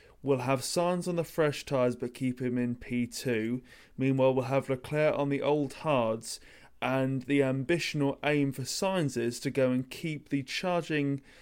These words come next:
uh, Perez and indeed Hamilton behind him, so that the, so then the,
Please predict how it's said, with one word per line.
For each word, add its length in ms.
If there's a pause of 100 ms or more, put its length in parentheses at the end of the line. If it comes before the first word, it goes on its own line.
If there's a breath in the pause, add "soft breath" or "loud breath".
(300 soft breath)
uh, 260
Perez 600
and 140
indeed 260
Hamilton 600
behind 720 (280 soft breath)
him, 320
so 160
that 220
the, 380
so 180
then 220
the, 200